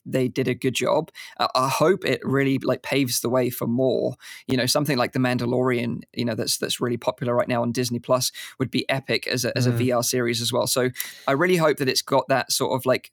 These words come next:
Speaker 1: that people enjoyed it enough to encourage them to make more of it. But yeah, I think overall it was good. I wouldn't say it was, like, amazing.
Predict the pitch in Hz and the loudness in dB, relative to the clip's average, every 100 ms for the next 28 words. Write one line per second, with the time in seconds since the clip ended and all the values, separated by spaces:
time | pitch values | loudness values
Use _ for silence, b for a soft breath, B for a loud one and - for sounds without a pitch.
0 | _ - - 143 139 135 139 131 123 123 | _ -4 0 0 2 2 2 2 2 0
1 | 135 - - 127 127 127 120 113 120 117 | -2 -4 -4 -2 0 0 0 -2 -4 -4
2 | 117 - 123 117 - 131 - - B B | -6 -4 -2 -2 -4 -4 -6 -6 B B
3 | - 131 135 95 160 196 - 208 196 190 | 0 2 2 2 0 0 2 2 4 4
4 | 190 180 - B 156 127 143 127 - _ | 6 4 0 B -4 0 0 0 -4 _
5 | _ _ _ _ 135 131 147 175 - - | _ _ _ _ -4 2 2 0 -2 0
6 | 156 143 151 139 127 131 - 127 131 139 | 0 2 2 2 2 0 2 0 0 0
7 | 151 | -2